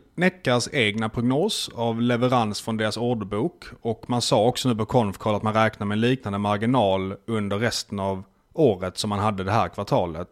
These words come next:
Då räknar jag med att man gör ungefär sjuttio miljoner i rörelsevinst tjugohundratjugotre. Och med en nettokassa på tvåhundra miljoner som man har idag,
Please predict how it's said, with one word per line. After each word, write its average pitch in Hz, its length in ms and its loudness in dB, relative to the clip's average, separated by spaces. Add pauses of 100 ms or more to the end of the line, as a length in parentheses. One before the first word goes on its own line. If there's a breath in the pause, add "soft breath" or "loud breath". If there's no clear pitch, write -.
Då 110 160 -2
räknar 120 260 0
jag 107 60 2
med 104 80 0
att - 60 -8
man 107 100 -2
gör 98 140 0
ungefär 95 240 -4
sjuttio - 500 -8
miljoner 90 840 -4
i 92 200 -4
rörelsevinst 92 560 -2
tjugohundratjugotre. 101 580 -6 (920 loud breath)
Och 107 100 -4
med 123 100 4
en 127 100 4
nettokassa 117 680 0
på 110 80 -4
tvåhundra 120 640 4
miljoner 107 420 2
som - 120 -6
man 127 100 4
har 104 180 6
idag, 92 320 0